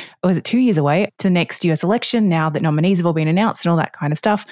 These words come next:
Again, I'm not an expert in this field, but I just know as it gets closer and closer, and even with a long run period, it starts to get noisier and people start to get louder with big opinions, and it brings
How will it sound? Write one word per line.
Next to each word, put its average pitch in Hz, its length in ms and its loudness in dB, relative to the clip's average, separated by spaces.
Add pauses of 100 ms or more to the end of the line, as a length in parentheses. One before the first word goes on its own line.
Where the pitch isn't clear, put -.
(220)
Again, 165 160 0
I'm 147 100 2
not 160 120 2
an 143 100 -2
expert 147 360 -2
in 147 80 0
this 147 120 -2
field, 185 280 0
but 165 100 2
I 151 100 2
just 160 220 -2
know 151 120 0 (120)
as 160 240 0
it 160 100 -2
gets - 220 -2
closer 156 400 -2
and 151 120 -2
closer, 165 360 0
and 123 200 0
even 156 300 0
with 147 200 -2 (720)
a 180 100 2
long 196 400 2
run 185 420 2
period, 190 360 0
it 170 180 -2
starts - 380 -2
to 185 120 -2
get 160 200 -2
noisier 143 640 -2
and 143 360 -2 (460)
people 185 260 0
start 156 380 0
to 185 80 0
get 160 320 0 (220)
louder 170 560 2
with 151 200 -2 (220)
big 208 220 0
opinions, 151 560 -2
and 160 100 0
it - 160 -6
brings 202 320 2